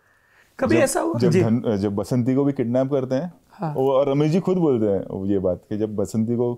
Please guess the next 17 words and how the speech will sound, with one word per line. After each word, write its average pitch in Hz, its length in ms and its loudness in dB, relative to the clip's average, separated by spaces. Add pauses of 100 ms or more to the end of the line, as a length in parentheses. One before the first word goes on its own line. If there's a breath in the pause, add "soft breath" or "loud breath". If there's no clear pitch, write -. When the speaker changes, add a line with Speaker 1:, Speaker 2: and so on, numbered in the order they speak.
(240 soft breath)
Speaker 2:
पकड़ 110 160 -6
लेते 120 200 0
हैं 143 60 0
और - 20 -2
धर्म 110 280 0
जी 131 80 2
घोड़े 107 260 2
पे 135 120 0
निकलते 113 400 0
हैं, 104 160 -8 (160)
Speaker 1:
हाँ। 156 380 -12 (140)
Speaker 2:
तो - 180 -12
एक, 131 340 0
अ, - 40 -16 (460)
जो 101 500 -4 (240)
बकरी 107 360 0
च-, 117 100 -4